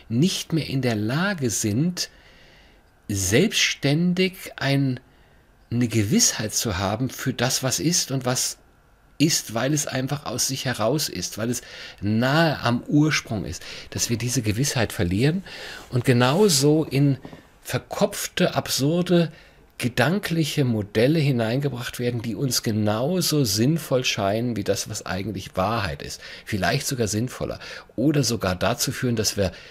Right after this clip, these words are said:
die Realität so lange verdrehen, bis sie unserer absurden Vorstellung von Wunschwahrheit entspricht.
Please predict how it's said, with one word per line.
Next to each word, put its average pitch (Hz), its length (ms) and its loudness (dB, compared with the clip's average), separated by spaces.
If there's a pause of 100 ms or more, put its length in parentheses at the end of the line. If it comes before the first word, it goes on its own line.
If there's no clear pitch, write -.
(180)
die 107 80 2
Realität 101 720 0
so 170 460 2
lange 107 320 -2
verdrehen, 107 600 0 (300)
bis 120 160 0
sie - 140 0
unserer 107 520 0 (240)
absurden 113 640 -2
Vorstellung 104 800 -2
von 95 320 -2 (260)
Wunschwahrheit 85 880 0
entspricht. - 580 -12